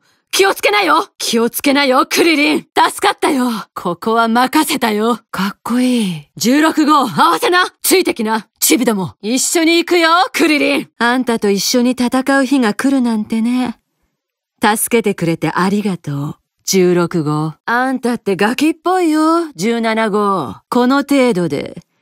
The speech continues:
私たちを吸収したこと、チャラになると思うなよ。あんた、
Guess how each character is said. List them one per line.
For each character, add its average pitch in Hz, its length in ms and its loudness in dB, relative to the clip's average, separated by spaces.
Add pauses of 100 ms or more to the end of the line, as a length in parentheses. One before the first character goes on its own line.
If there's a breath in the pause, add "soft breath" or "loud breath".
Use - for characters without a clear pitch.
(240)
私 269 420 0
た 247 140 2
ち 214 140 0
を 208 80 0
吸 254 300 0
収 247 240 0
し - 120 -4
た 240 160 0
こ 233 160 -2
と、 160 300 -6 (120)
チ - 120 2
ャ 294 100 2
ラ 277 120 2
に 220 120 0
な 214 180 2
る 226 140 0
と 170 240 2
思 220 220 4
う 233 80 0
な 165 120 0
よ。 165 420 -2 (140)
あ 247 160 0
ん 233 120 -4
た、 - 280 -6